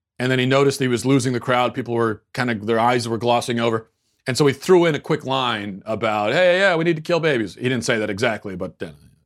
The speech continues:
in essence, that's what he said. And then it, it got the, the crowd perked up and they started, "Oh, killing babies? Yeah. Oh, yes."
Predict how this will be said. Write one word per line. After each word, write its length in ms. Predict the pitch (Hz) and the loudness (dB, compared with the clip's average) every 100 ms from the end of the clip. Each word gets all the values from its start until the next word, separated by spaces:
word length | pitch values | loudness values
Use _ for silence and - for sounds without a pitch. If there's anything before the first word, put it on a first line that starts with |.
| 101 104 - 67 69 - _ _ | -20 -20 -20 -20 -20 -20 _ _
in 380 | - - 131 127 | -16 -12 -2 0
essence, 380 | 123 - 101 87 | 0 -2 -6 -4
that's 160 | 104 | -4
what 80 | 110 | -2
he 40 | |
said. 220 | 98 110 - _ _ _ - | -2 -2 -4 _ _ _ -2
And 180 | 143 151 | 0 2
then 140 | 156 | 2
it, 160 | 143 139 | 2 2
it 160 | 135 | 0
got 200 | 139 131 | 0 -2
the, 100 | 123 - - | -4 -14 -12
the 100 | 120 | -8
crowd 360 | - 123 101 | -4 -4 -4
perked 260 | - 104 - | -8 -8 -8
up 180 | 95 85 | -10 -10
and 80 | 92 | -14
they 60 | |
started, 320 | 90 101 95 | -10 -8 -6
"Oh, 240 | 156 220 - - | 0 0 0 -6
killing 260 | - 220 170 | 0 2 4
babies? 300 | 180 285 - | 2 2 2
Yeah. 180 | 277 - | 0 2
Oh, 360 | 254 349 269 269 | 0 0 0 -2
yes." 720 | 226 302 320 269 - - - | -2 -2 -2 -2 -4 -10 -12